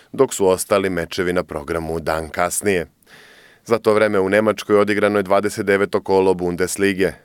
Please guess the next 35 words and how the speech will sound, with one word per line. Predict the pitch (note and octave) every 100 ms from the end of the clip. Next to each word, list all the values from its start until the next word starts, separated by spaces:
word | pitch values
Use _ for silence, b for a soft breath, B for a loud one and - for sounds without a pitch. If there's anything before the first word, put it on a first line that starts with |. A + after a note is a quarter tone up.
| -
Minhenski | A2 G2 G2 F2+ G2+
Bayern | F2+ G2+ F#2+ F#2
je | F2
nastavio | F#2 F#2+ - F#2 F#2
pohod | - G2+ - F#2 -
ka | F2 F2+
novoj | F2+ F#2 F2
šampionskoj | - E2 F#2 E2+ - E2
tituli, | A2 G#2 A2 G#2 B B B -
pošto | C#3 -
je | A2+
rezultatom | C3+ F#2+ F2 F#2+ G2 F#2
pet | F#2+ E2+
prema | F2+ F2
nula | F2+ G2+ G2+ G2
savladao | - F#2 F2 D#2+ F2 F2+ E2+
Fortunu | F#2+ F2 - D2+ D2 D#2+
iz | D2+
Düsseldorfa. | F#2 E2+ F2+ F2 D#2+ - E2 - _ _ B B B B
Ubedljiva | A#2+ G#2+ G2 F#2+ G2
je |
bila | F2+ G#2 F#2+
i |
drugoplasirana | F2+ F#2 E2+ F#2+ - F#2+ F#2 F2+
Borussia | F2+ F#2 - F2+
Dortmund, | F2 G2 - G2 F2
koja | - F2 E2+
je |
slavila | - F2+ F2 F2 D#2+
sa | F2
šest | - F#2+ E2+ G2
jedan | F2+ F2+ F#2
u | F2
gostima | E2+ D#2+ - F2+ E2+
protiv | D#2 D2 D2 F2